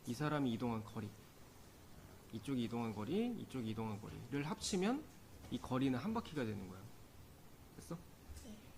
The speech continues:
Speaker 1: 그래서 왼쪽 사람을 A라 하고 오른쪽을 B라고 했을 때 A가 이동한 거리 더하기 B다, B가 이동한 거리는 운동장 한 바퀴다. 개념이 이거야.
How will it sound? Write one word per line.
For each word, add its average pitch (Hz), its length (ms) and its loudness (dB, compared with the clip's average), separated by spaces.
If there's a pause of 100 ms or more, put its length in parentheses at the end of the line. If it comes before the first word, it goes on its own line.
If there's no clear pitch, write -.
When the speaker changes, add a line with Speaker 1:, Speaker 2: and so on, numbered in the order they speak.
(120)
Speaker 1:
그래서 117 160 2
왼쪽 135 260 4
사람을 147 380 6
A라 127 340 6
하고 139 200 0
오른쪽을 117 460 0
B라고 117 340 4
했을 107 220 -2
때 104 300 -2 (840)
A가 135 280 4
이동한 117 420 4
거리 107 460 -2 (180)
더하기 147 500 0 (460)
B다, 127 420 0 (160)
B가 143 420 4
이동한 120 460 2
거리는 127 600 2 (300)
운동장 117 400 4
한 185 140 2
바퀴다. 202 320 0 (2250)
개념이 127 280 4
이거야. 104 240 -4